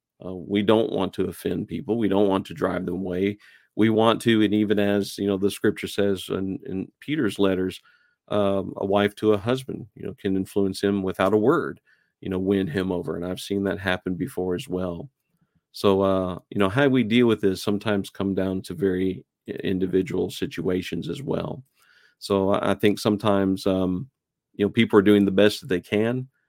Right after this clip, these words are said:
trying to size up the situation as best as they can. And, um, so, um, any other thoughts on this before we go on? Um,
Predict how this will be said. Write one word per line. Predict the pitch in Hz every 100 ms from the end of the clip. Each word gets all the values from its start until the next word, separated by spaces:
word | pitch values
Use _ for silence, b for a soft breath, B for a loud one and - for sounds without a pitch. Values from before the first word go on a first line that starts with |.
| _ _ -
trying | - 101 95
to |
size | - 101 101
up | 104 -
the | 98
situation | 101 - 98 101 107 113
as | 101
best | 98 107 -
as | 92
they | 101
can. | - 110 110 110 107 _ _ _ _ -
And, | 95 95 92 92 92
um, | 92 92 90 90 95 - _ _ _ _ _ _ - -
so, | - 110 95 92
um, | 92 98 - -
any | 104 117
other | 107 101
thoughts | - 110 110 -
on | 95
this | 95 95 -
before | - 101 101
we | 95
go | 92 90 90
on? | 87 87 87
Um, | 90 92 95